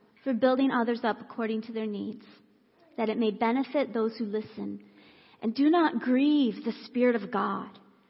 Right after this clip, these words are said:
with whom you were sealed for the day of redemption. Get rid of all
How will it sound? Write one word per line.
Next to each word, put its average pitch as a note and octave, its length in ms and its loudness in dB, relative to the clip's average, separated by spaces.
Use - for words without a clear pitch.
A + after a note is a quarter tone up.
with B3 140 0
whom D#4+ 340 6
you D#4 140 8
were D4 100 0
sealed B3+ 520 0
for A#3 120 -2
the A3 80 -2
day A3 200 0
of G#3 100 -2
redemption. G3+ 680 -4
Get D4+ 200 4
rid B3 800 4
of B3 180 2
all C#4 200 4